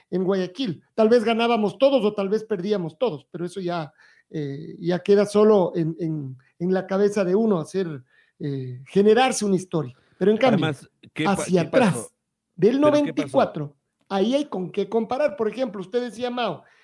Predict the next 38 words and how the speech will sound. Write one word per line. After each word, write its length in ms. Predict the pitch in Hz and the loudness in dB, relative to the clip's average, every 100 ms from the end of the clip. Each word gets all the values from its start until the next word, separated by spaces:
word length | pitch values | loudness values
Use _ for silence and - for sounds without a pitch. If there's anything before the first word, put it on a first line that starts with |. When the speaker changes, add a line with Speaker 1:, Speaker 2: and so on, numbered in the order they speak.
| _ | _
Speaker 1:
en 100 | 190 | 0
el 100 | 226 | 0
setenta 380 | 226 226 240 226 | 0 0 -2 -2
y 40 | |
cuatro 320 | 220 262 262 254 | -2 0 0 -2
jugamos 460 | 220 240 240 214 | 0 0 0 -2
uno, 200 | 254 277 | -2 -2
en 80 | 240 | -2
el 80 | 208 | -2
setenta 400 | 208 220 208 214 | -2 -2 -2 -2
y 100 | 226 | 0
ocho 220 | 233 240 | 0 -2
jugamos 440 | 208 208 226 226 | -2 0 2 2
uno. 360 | 208 254 180 123 _ _ _ _ | 2 2 0 -4 _ _ _ _
¿Cómo 240 | 220 254 | 0 2
nos 160 | 269 262 | 2 2
fue 120 | 247 | 2
en 60 | 262 | 6
Guayaquil 480 | 262 240 233 277 254 | 6 6 2 -6 -4
en 140 | 226 | -4
esas 240 | 226 233 226 | -4 -2 -2
eliminatorias? 800 | 226 226 226 220 247 202 139 - - | -2 -2 -4 0 2 2 -2 -8 -8
Yo 80 | - | -2
me 80 | 233 | 0
acuerdo 320 | 240 240 247 | 2 4 4
la 120 | 240 | 4
del 140 | 208 202 | 4 2
ochenta 380 | 190 202 185 202 | 0 -2 -2 2
y 40 | |
dos, 200 | 220 233 | 2 2
que 80 | 208 | -2
en 60 | |
cambio 260 | 202 220 220 | -2 0 2
jugamos 380 | 196 214 220 214 | 2 2 2 0
los 180 | 190 160 | -2 -2
dos 180 | 214 208 | -2 -2
en 100 | 202 | -2
Guayaquil. 560 | 190 165 190 233 165 | -2 -4 -6 -8 -8